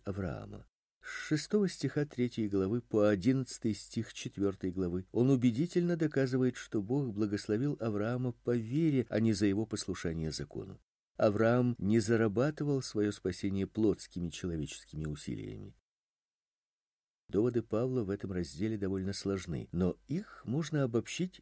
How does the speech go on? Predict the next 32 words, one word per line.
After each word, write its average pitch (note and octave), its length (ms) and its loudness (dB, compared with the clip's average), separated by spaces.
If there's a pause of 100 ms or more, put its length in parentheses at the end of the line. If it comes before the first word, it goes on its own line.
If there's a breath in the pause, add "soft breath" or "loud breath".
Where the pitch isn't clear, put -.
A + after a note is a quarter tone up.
(120)
в - 80 -20
четырех B2 460 -2
пунктах. - 580 -12 (320)
Во-первых, G2+ 640 2
Павел F3+ 300 6
указывает C3 600 4
на G#2 120 0
то, F#3 240 -2
что - 380 2 (120)
Авраам A2 600 2
был C#3+ 180 2
оправдан D3 640 0
по A#2+ 140 4
вере C#3 340 2
в A#2+ 160 -6
Божье C#3 420 0
обетование B2 760 -2
о - 20 -6
сыне. F#2+ 460 -10 (1600)
В F2 160 -8
главе G#2+ 300 4
третьей, G2+ 640 -4
стихи F#2 640 -4
шестой, - 440 -6
седьмой, C3+ 540 -6
Павел F3+ 380 2
ссылается D3+ 680 2
на B2+ 120 4
книгу C#3+ 440 2
«Бытия» A#2 760 0
пятнадцать G#2+ 480 -8
шесть. - 460 -12